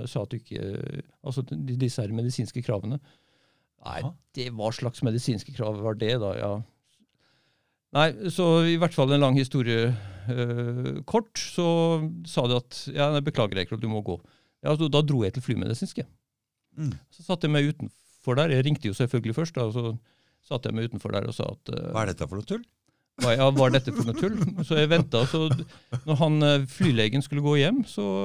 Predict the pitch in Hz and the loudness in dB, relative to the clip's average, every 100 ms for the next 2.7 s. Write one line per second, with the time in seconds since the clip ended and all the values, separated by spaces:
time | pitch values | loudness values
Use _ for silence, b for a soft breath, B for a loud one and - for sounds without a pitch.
0 | - - 185 92 - b b b b _ | -2 -4 -6 -6 -10 b b b b _
1 | 185 - - 160 175 123 131 151 143 143 | -12 -8 -8 -2 2 4 4 4 2 0
2 | 143 135 - 196 165 135 113 | 0 -2 -2 -4 -2 -2 0